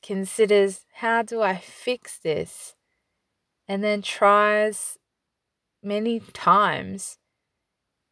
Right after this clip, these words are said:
to change it from a mistake to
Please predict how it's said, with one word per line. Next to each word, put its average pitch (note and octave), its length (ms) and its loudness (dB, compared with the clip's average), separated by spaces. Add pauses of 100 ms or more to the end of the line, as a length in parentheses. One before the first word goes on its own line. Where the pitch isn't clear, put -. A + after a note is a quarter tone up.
(120)
to G3+ 140 -12
change G#3 560 -2
it F3+ 240 0
from F#3 320 -6
a F3+ 100 -4
mistake F3 640 -4 (100)
to F3 760 -2